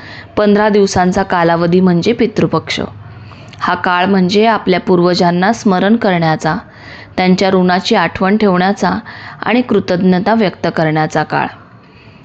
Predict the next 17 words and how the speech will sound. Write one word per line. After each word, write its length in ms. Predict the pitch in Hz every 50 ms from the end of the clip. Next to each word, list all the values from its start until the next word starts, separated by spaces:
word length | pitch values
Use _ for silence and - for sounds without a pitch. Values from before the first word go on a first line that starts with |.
| - - -
या 120 | 175 180
पंधरा 360 | 180 - 196 185 180 190 208 220
दिवसात 500 | 226 226 202 202 - 196 185 220 220 220
रोज 260 | 202 202 202 202 190 190
विविध 320 | 202 196 190 208 208 226
पुण्यतिथीनुसार 1040 | 247 240 - 220 202 196 196 196 196 208 196 - 202 190 190 185 180 - - 175 185 214
श्राद्ध 420 | - - 202 180 170 185 185 208 220 -
केले 220 | 233 214 208 208
जाते, 320 | 190 - 180 175 - - 180 - - - - - - - - - - - - - - - -
पण 140 | 185 185 185
या 120 | 180 170 180
संपूर्ण 540 | - 202 185 185 185 214 220 220 240 247 247
काळाचा 480 | 240 240 196 185 185 190 185 190 202 202
शिखरबिंदू 720 | - - 208 202 - 208 196 190 185 190 185 180 185 185
म्हणजे 320 | 190 202 190 185 175 180 196
शेवटचा 560 | 180 - 202 180 170 175 175 175 - 175 170
दिवस, 420 | 165 170 165 170 185 - - -